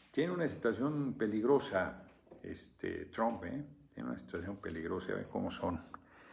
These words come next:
los gringos en esas cosas.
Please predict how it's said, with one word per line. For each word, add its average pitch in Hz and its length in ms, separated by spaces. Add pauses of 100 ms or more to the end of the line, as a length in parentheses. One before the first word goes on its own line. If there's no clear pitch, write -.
(360)
los 87 240
gringos 95 460
en 95 120
esas 95 260
cosas. - 880